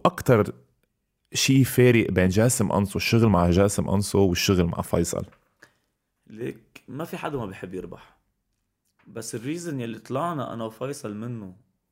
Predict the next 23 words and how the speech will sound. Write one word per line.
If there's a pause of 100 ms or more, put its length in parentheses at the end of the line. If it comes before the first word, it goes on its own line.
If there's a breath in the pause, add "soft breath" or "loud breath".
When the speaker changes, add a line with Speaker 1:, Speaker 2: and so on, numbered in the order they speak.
Speaker 2:
على
الدينامو (520)
هو
الوينينج. (2000)
جاسم
ما
في
حدا
بيحب
يربح، (300)
جاسم
بيخطط (920)
لونج
term، (800)
رايق، (320)
ما
عنده
مشكلة.
نزل
على
التاني
ولا
سأل،